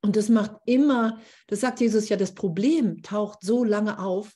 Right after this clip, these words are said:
bis du die Erlösung im Heiligen Geist geschehen lässt. So, so lange taucht das Problem auf, bis du die Lösung im Heiligen Geist geschehen lässt und dann ist es erlöst. Und zu solchen Treffen zu gehen, das kenne ich ja auch, und mich dahin zu setzen und zu sagen, ja, wow, Jesus, Heiliger Geist, jetzt,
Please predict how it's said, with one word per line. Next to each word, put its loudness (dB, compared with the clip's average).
bis -4
du -2
die 2
Erlösung 0
im -8
Heiligen -4
Geist -8
geschehen -6
lässt. -12
So, -8
so -2
lange 2
taucht -2
das -6
Problem -2
auf, -12
bis 0
du 0
die -2
Lösung -2
im -6
Heiligen -2
Geist -8
geschehen 2
lässt 0
und 2
dann -2
ist -6
es -8
erlöst. -8
Und 0
zu -2
solchen 4
Treffen 0
zu -2
gehen, 2
das -6
kenne -4
ich -4
ja -2
auch, -2
und -4
mich -8
dahin 2
zu -8
setzen -4
und -8
zu -14
sagen, -4
ja, -4
wow, -4
Jesus, -2
Heiliger -6
Geist, -8
jetzt, -8